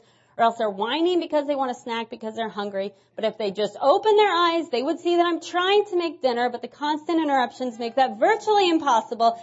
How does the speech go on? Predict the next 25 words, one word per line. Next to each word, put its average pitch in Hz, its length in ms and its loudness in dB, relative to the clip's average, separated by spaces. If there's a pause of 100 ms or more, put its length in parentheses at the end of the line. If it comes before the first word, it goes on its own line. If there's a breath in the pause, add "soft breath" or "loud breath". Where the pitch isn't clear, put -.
(120 loud breath)
and 240 160 0
so 247 200 0
I 247 180 0
lose 190 320 -4
it, - 260 -14 (300 soft breath)
yell, 196 500 0 (140 loud breath)
and 196 100 -4
want 202 140 -6
to 196 80 -10
crawl 214 400 0
into 196 240 -8
some 233 340 -6
hole 196 420 -4 (140 soft breath)
where 196 120 -6
no 196 220 -2
one 180 180 -6
can 180 160 -10
find 156 360 -10
me. - 280 -6 (420)
<laughs> - 420 -20
That's 180 180 -10
four 196 180 -4
thirty, 185 300 -8
my 151 160 -10
friends. 151 320 -18